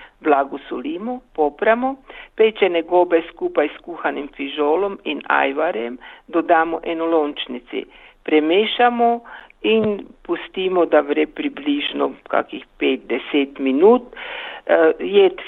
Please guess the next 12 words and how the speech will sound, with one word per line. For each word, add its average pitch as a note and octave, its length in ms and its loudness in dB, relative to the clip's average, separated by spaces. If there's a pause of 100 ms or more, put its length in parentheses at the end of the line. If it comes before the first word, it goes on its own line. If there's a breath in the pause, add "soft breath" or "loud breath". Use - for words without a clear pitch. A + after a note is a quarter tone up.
seveda D#3+ 320 2
mora D#3 300 4
biti D3+ 340 -4
gosta. C#3+ 580 -2 (240 loud breath)
Potresemo F3 760 2
s, - 160 -16
eh, C3+ 640 2 (120)
s, C3 260 -4
po D3 160 0
želji C3+ 420 2 (100)
še, B2 360 0
eh, C3 280 0